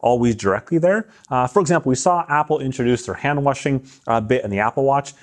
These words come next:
In fact, they just talked about that recently in a podcast. It was kind of interesting, saying how that was something they spun up super, super quick. Uh, and it's something that, you know, doesn't take, like, a bunch of medical approvals to do,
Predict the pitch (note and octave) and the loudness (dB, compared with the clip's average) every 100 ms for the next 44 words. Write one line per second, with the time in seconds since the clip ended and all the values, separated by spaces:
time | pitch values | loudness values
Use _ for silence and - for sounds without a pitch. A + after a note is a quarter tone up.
0 | - A#2 A#2+ A2+ A#2+ - - B2+ A#2 A2 | -14 -4 -4 0 -2 0 -2 -2 -2 -2
1 | G2 G2 A2 B2 A2+ G#2+ - A2+ - A#2 | -2 -4 -4 -4 -2 -2 0 -2 0 -4
2 | A#2 - F2+ - G2+ G#2+ - A2+ A2 - | -4 -8 -8 -6 -2 -4 -4 -6 -6 -10
3 | - - C3+ A#2 A2 A2+ A2+ - A#2 G#2 | -20 -6 -4 -2 0 0 0 -4 -4 -4
4 | F#2+ - C3 A2 - A#3+ A3 F3+ E3 D3+ | -4 -2 -4 -4 -2 0 0 0 0 0
5 | - G#3+ - - - - B2+ C3 D#3 D3+ | 0 -2 -4 -20 -14 -2 0 0 -2 -4
6 | C#3+ F#3 F3+ D#3 D3 - _ D3+ C#3 C#3 | -2 0 2 2 0 -10 _ 0 2 4
7 | D#3+ D#3 - D3+ C3+ A#2+ A#2 A#2+ A#2 G#2 | 2 0 -2 -2 -2 -2 -2 -2 -2 -2
8 | G#2+ G#2+ F#2+ - G3+ C#3+ - G#2+ A2 G#2+ | -2 0 -2 0 2 2 -2 -2 2 0